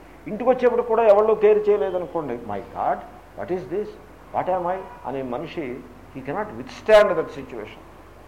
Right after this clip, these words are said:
ఇంటికి వచ్చేప్పుడు కూడా కేర్ చేయకపోతే, "ఏమిటర్రా, ఏ, నేను ఇంటికి వచ్చినప్పుడు అసలు మాట మంతి లేదు, ఒక కప్పు కాఫీ ఇవ్వటం ఏమీ లేదు, ఏ, what is going on?" అని పాపం చాలా కష్టపడిపోతాడు. ఎందుకంటే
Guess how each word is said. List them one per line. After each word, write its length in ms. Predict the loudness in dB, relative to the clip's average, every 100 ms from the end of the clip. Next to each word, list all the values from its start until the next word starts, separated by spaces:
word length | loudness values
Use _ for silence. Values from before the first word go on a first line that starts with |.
| -20 -20 -20 -14
ఇంటికి 200 | -4 4
వచ్చేప్పుడు 360 | 4 6 2 0
కూడా 160 | 0 0
కేర్ 320 | 0 -2 0
చేయకపోతే, 540 | -2 -2 0 0 0 -8 -20 -18 -6
"ఏమిటర్రా, 500 | 0 4 8 10 8
ఏ, 180 | 6 4
నేను 200 | 4 0
ఇంటికి 240 | -2 -6
వచ్చినప్పుడు 360 | -8 -6 -4 0
అసలు 200 | 0 0
మాట 280 | 0 0 0
మంతి 340 | -2 -2 -2
లేదు, 200 | -2 0
ఒక 140 | 0 0
కప్పు 160 | -2
కాఫీ 280 | 2 2 2
ఇవ్వటం 280 | -4 -2 0
ఏమీ 220 | 0 0
లేదు, 200 | 2 2
ఏ, 160 | 2 2
what 300 | 2 0 0
is 160 | -2
going 240 | 0 0 0
on?" 140 | -2 -4 -14 -16 -14
అని 100 | -6
పాపం 320 | -4 -4 -6 -6
చాలా 120 | -6
కష్టపడిపోతాడు. 920 | -6 -12 -12 -14 -14 -16 -18 -20 -20 -20 -20 -20 -20 -20 -20 -20 -14 -8
ఎందుకంటే 520 | -2 -2 -2 -6